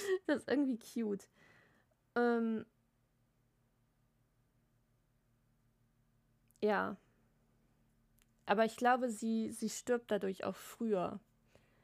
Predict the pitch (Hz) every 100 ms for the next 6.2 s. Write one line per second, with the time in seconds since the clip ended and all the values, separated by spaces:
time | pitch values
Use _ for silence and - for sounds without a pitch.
0 | _ _ _ 214 214 - 226 226 220 226
1 | - 214 - 220 - 240 254 240 - 226
2 | 220 240 226 - 202 220 226 277 - _
3 | _ _ _ _ _ _ _ _ _ _
4 | _ _ _ _ _ _ _ _ _ _
5 | _ _ _ _ _ _ _ _ _ 190
6 | 180 -